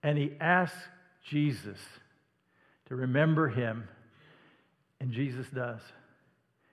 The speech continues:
And he gives him a promise, "You will be with me in paradise," meaning heaven, "today." There is life after death, and you're gonna be with Jesus. And he gives him that promise.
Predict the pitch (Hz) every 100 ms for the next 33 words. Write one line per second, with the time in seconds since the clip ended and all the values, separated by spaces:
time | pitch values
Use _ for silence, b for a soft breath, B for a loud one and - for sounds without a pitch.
0 | b _ 135 120 139 147 135 143 127 123
1 | 110 131 120 165 160 123 151 143 - _
2 | _ _ b b b b b b _ -
3 | 127 123 123 156 156 135 135 135 147 151
4 | 135 117 101 101 - - - 135 139 131
5 | 127 - 151 156 127 110 113 - _ b
6 | b b b _ - 135 117 110 87 -
7 | _ _ _ _ _ _ _ _ - 127
8 | 127 113 131 156 165 156 160 123 131 117
9 | 127 117 135 143 135 113 117 110 107 -
10 | 117 104 123 120 104 - - - - -
11 | _ b b b b b b b - 120
12 | 131 107 151 147 139 139 131 123 120 -
13 | - - - 135 117 95 87 -